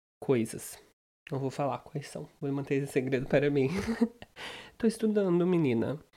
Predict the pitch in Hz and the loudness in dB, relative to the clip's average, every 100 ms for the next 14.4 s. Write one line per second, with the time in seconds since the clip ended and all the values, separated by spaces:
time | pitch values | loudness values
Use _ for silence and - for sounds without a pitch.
0 | - - - - _ - 139 139 135 131 | -20 -20 -20 -20 _ -2 2 4 4 4
1 | 131 131 127 127 120 120 147 - _ _ | 2 2 2 2 0 -2 -6 -14 _ _
2 | _ _ _ _ _ _ _ _ _ _ | _ _ _ _ _ _ _ _ _ _
3 | _ _ 143 139 147 190 208 151 139 135 | _ _ 2 6 8 6 6 2 2 0
4 | 135 127 127 123 127 180 190 127 127 123 | 0 2 2 4 4 4 4 2 2 2
5 | 165 - - 139 - 123 107 147 151 - | 2 0 0 0 0 -2 -2 -2 -4 -10
6 | _ - - 120 135 117 120 120 127 127 | _ -10 -4 -4 -4 -2 0 0 0 -2
7 | 123 - 110 113 147 135 139 _ _ 139 | -6 -4 -4 0 0 -2 -6 _ _ -2
8 | 127 123 123 123 - 123 123 - 123 123 | 0 2 2 -2 -4 -4 -4 -2 -4 -2
9 | 131 127 117 123 156 156 - - 120 110 | -4 -2 0 0 0 -2 -4 -4 0 0
10 | 120 110 - 110 110 - 117 170 147 - | 0 -4 -4 -6 -4 -4 -2 -2 -4 -6
11 | - - - - _ _ _ _ - _ | -20 -20 -20 -20 _ _ _ _ -20 _
12 | _ _ - - 127 123 131 147 131 - | _ _ -20 -8 -2 4 6 6 4 2
13 | 123 120 - 110 110 - 113 110 - - | 0 0 0 -2 0 0 2 2 0 -4
14 | 117 107 107 127 | -2 0 2 2